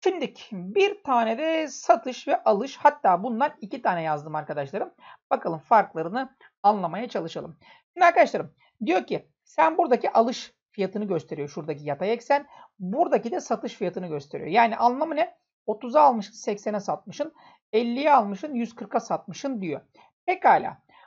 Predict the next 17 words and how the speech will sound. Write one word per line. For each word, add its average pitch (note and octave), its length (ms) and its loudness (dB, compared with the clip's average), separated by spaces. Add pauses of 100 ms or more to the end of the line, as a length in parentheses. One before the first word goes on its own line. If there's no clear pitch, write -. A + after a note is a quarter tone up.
(180)
Buna E4 200 2
göre B3+ 200 0
yüz G#3+ 200 -4
otuz C#4+ 320 -6
T B3 220 6
L C4+ 180 0
kar B3 280 4 (300)
edilerek F#3 600 0 (220)
satılan A#3 540 4
bir C4 120 -2
ürünün C4 280 -6
alış B3 280 0
fiyatı E3 340 -4
kaç A#3 240 2
T E3+ 160 -4
L'dir G3+ 300 -6
diyor. C#3+ 160 -6